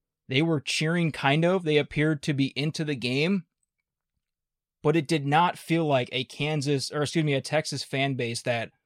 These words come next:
was super invested and super interested and super optimistic about this program moving forward. Twenty million dollar buyout for Sarkisian. You're not firing your coach, and we can get to Washington maybe in a little bit, but I think once you're able to fire your coach,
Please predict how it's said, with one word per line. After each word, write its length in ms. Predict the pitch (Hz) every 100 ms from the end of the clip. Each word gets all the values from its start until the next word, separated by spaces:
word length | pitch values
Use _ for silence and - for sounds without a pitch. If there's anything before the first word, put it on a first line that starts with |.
| _
was 240 | - 127 113
super 420 | - 151 147 147
invested 420 | 139 131 131 -
and 100 | 123
super 340 | - 147 139 127
interested 400 | 127 135 - 131
and 120 | 120
super 300 | - 135 123
optimistic 560 | 120 - 117 120 113 107
about 300 | 110 110 101
this 160 | 104
program 400 | - 123 113 110
moving 180 | 110 104
forward. 400 | - 131 117 107 _ _ -
Twenty 240 | 180 175
million 260 | 175 170 160
dollar 220 | 151 147
buyout 340 | 139 135 139
for 120 | 139
Sarkisian. 600 | 127 123 - 156 143 147 - - -
You're 100 | 131
not 260 | 135 156
firing 380 | - 151 156 151
your 120 | 131
coach, 460 | - - 156 - - _ _ _ -
and 100 | 139
we 80 | 147
can 80 |
get 120 | 156 139
to 100 | 120
Washington 580 | 123 135 - 147 151
maybe 200 | 139 143
in 80 | 139
a 80 | 113
little 220 | 127 147
bit, 200 | 143 160
but 100 | 151
I 80 | -
think 280 | - 156 -
once 400 | 135 156 156 - _ _ _ -
you're 240 | 139 147
able 240 | 139 147 165
to 100 | 143
fire 300 | - 143 143
your 180 | 131 120
coach, 500 | - 127 151 -